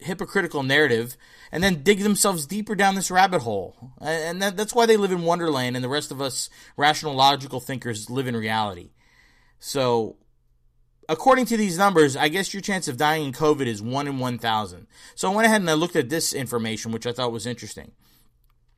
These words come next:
Your lifetime odds, according to whatever I looked up, and who knows if this is right, but whatever. The lifetime odds of dying in a car crash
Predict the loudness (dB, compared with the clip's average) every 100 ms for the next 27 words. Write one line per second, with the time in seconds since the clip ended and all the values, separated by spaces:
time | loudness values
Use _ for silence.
0 | -12 -2 2 6 6 6 2 2 2 4
1 | 4 4 -2 -8 -10 -4 0 0 -2 -4
2 | 0 2 2 2 2 0 -2 -2 -4 -4
3 | -2 -4 -4 -8 -8 -8 -8 -8 -6 -6
4 | -6 -8 -12 -20 -20 -20 -20 -20 _ 0
5 | 4 4 4 0 6 6 4 0 4 6
6 | 6 4 -2 -10 -6 -2 -2 4 6 6
7 | 2 -2 -2 -6